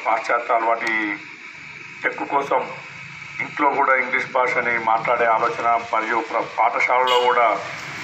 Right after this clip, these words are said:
ఇంగ్లీష్ మీడియాలు మరియు ప్రభుత్వ పాఠశాలలో కూడా ఇప్పుడు ప్రభుత్వ ఇంగ్లీష్ మీడియాలను ప్రవేశపెట్టి పూర్తిగా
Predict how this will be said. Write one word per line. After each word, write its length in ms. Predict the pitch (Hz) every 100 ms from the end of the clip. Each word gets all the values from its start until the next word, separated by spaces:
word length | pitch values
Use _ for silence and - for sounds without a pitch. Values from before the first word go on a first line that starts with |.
| - - - - 120
ఇంగ్లీష్ 380 | 123 123 -
మీడియాలు 400 | 123 123 120 117 117 - - - - - - 123
మరియు 220 | 123 117 -
ప్రభుత్వ 360 | 120 147 151
పాఠశాలలో 540 | 180 175 170 170 170 165
కూడా 220 | 165 156 151
ఇప్పుడు 400 | 147 147 - 143
ప్రభుత్వ 460 | 131 135 123 - 135 127 - - - - - - - -
ఇంగ్లీష్ 300 | - 156 151
మీడియాలను 380 | 143 135 131 127
ప్రవేశపెట్టి 720 | 131 127 - - 123 - 131 110 -
పూర్తిగా 440 | - 139 - 131